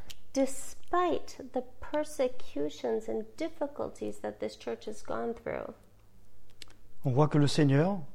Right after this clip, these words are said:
Speaker 2: ne regarde pas aux apparences, mais au cœur.
Speaker 1: we see that the Lord does not look at appearances, but at the heart.
Speaker 2: On retrouve d'ailleurs dans la Bible ce contexte de la porte ouverte par le Seigneur,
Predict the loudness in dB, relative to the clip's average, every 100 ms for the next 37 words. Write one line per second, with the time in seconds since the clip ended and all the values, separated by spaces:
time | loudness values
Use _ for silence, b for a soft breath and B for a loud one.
0 | -12 -2 4 6 6 6 6 6 6 4
1 | 2 2 0 0 -2 -2 -2 -4 -8 -10
2 | -12 -8 -4 -4 B B B 2 4 4
3 | 2 4 4 4 4 4 2 2 0 -2
4 | -2 -2 -4 -8 b b -4 0 0 0
5 | -4 -6 -6 -6 -4 -2 -2 -4 -6 -8
6 | -6 -6 -4 -4 -4 -4 -4 -4 -8 -10
7 | -8 -10 -12 -10 -2 B B 2 6 6
8 | 6 6 8 8 8 6 6 6 2 0
9 | 0 2 2 4 4 2 4 6 6 6
10 | 2 2 0 4 8 8 6 6 6 6
11 | 6 8 10 8 6